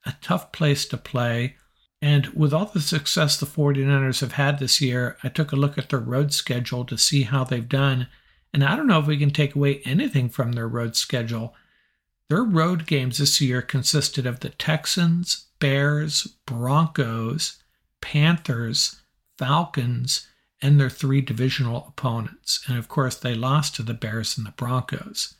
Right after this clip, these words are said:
So not sure what to make of this. Forty-niners coming in with a big head of steam, but have to be concerned about their performance on the road, or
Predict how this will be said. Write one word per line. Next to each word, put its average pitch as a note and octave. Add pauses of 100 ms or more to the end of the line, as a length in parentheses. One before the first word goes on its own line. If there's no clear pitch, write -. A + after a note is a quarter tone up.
(720)
So - (180)
not G#3
sure G#3
what G3
to E3+
make D#3+
of C#3+
this. C3 (520)
Forty-niners D#3
coming D3
in C#3+
with B2
a A#2 (160)
big D#3
head C#3
of B2
steam, C3+ (640)
but B2 (380)
have E3
to G3
be F3
concerned D#3
about B2
their B2+
performance C3+
on B2+
the A#2
road, B2+
or C#3